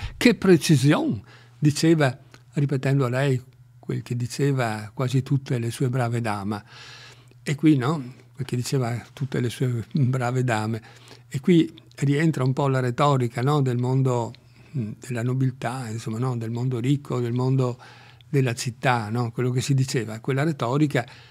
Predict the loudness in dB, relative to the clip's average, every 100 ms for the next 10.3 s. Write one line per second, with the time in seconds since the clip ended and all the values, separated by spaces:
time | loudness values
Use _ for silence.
0 | -20 _ -12 -10 -8 0 4 6 6 4
1 | 2 -2 -16 -20 -20 -20 -10 -6 -2 0
2 | 0 -2 -4 -2 -2 0 2 2 2 0
3 | 0 0 -2 -2 0 0 0 -2 -2 -2
4 | -4 -2 -2 4 4 4 0 0 -2 -6
5 | -20 -20 -10 -2 0 0 -2 -2 0 0
6 | -2 -2 -4 -4 -6 -6 -2 -2 -2 -4
7 | -8 -6 -2 0 0 -2 -4 -4 -4 -6
8 | -6 -4 -4 -4 -10 -16 -2 0 0 -2
9 | -6 -6 -4 -4 -2 -2 0 0 -2 -4
10 | -4 -4 -6